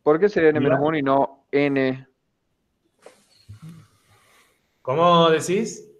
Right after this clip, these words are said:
Speaker 1: ¿Por qué sería N menos uno y no N? Si ya basta N menos uno. O sea, ahí estaríamos yendo hasta N menos dos.
Speaker 2: No.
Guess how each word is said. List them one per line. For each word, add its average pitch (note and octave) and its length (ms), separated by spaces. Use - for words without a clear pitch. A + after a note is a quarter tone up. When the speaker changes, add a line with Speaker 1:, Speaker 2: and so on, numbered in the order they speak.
Speaker 1:
¿Por D3+ 140
qué F3+ 80
sería E3+ 260
N D#3+ 120
menos C#3 240
uno D#3 180
y C#3+ 60
no C3+ 200
N? C3 340
Si - 180
ya C3+ 100
basta C#3 320
N B2+ 140
menos B2 220
uno. B2+ 300
O C3 80
sea, C3+ 120
ahí C#3 60
estaríamos C#3 420
yendo C3+ 180
hasta C3 180
N B2+ 120
menos A#2+ 180
dos. C3+ 260
Speaker 2:
No. B2 500